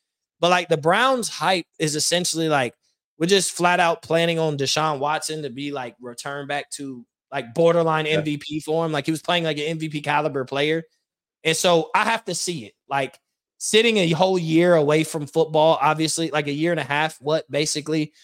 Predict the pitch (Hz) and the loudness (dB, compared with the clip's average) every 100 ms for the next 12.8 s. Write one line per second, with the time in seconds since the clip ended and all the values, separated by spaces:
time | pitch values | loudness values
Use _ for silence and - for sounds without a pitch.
0 | _ - 165 - 180 180 175 - _ _ | _ -4 -2 2 2 4 2 -2 _ _
1 | _ _ 156 156 151 143 143 156 156 160 | _ _ 0 2 4 2 0 -2 0 0
2 | 165 147 151 160 160 160 151 135 147 156 | 2 2 2 2 2 0 0 0 0 0
3 | 151 135 127 139 147 147 175 202 185 151 | 0 -2 0 0 0 0 2 2 2 -4
4 | 131 151 156 123 131 139 160 170 - - | 0 0 -2 -4 -4 -4 -2 -4 -4 -8
5 | - _ _ _ 160 160 - 190 190 180 | -10 _ _ _ 0 0 2 0 0 0
6 | 165 156 147 160 175 151 165 160 156 151 | 2 0 0 0 0 0 -2 0 -2 -2
7 | 160 165 156 156 156 156 156 160 165 170 | 0 0 0 0 0 2 2 2 0 -2
8 | 165 _ _ _ _ 160 180 175 170 208 | -4 _ _ _ _ -2 2 2 2 0
9 | 180 202 165 196 190 202 208 190 208 156 | 0 -2 2 2 4 2 0 0 0 2
10 | 190 - 185 185 - 180 - 165 135 185 | 0 0 -2 -2 0 0 2 0 2 2
11 | 160 139 180 175 165 147 151 196 233 214 | 2 2 0 2 0 2 6 6 6 4
12 | 185 196 196 170 160 175 156 131 | 2 4 4 4 4 4 4 0